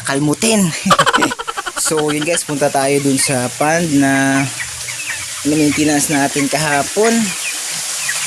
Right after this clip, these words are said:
Ito, ang bilis na natin na puno. Ayan. Nag fifty to sixty percent water change tayo nito kahapon. Mabilis na natin na puno kasi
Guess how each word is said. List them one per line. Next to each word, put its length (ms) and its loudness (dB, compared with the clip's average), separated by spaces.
Ito, 160 0
ang 160 2
bilis 400 2
na 160 2
natin 240 2
na 80 0
puno. 320 0
Ayan. 280 -4
Nag 460 2
fifty 240 0
to 80 0
sixty 320 0
percent 400 0
water 160 0
change 320 0
tayo 240 0
nito 220 -2
kahapon. 420 -2
Mabilis 320 2
na 140 2
natin 100 0
na 80 2
puno 320 2
kasi 400 2